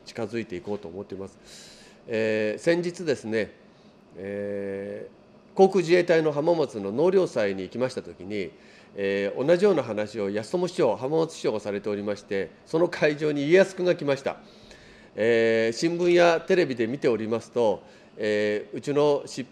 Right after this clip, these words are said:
病も随分汗が染み込んできたなと思ってますが、そばで家康君を見ましたら、随分それ以上に汗が染み込んでおりまして、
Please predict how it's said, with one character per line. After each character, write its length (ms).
病 160
も 280
随 180
分 160
汗 160
が 80
染 180
み 80
込 100
ん 40
で 80
き 60
た 100
な 140
と 80
思 140
っ 20
て 120
ま 120
す 120
が、 160
そ 140
ば 100
で 100
家 100
康 200
君 120
を 40
見 140
ま 100
し 60
た 100
ら、 200
随 280
分 200
そ 140
れ 100
以 60
上 160
に 140
汗 220
が 120
染 180
み 60
込 140
ん 60
で 60
お 100
り 80
ま 140
し 80
て、 320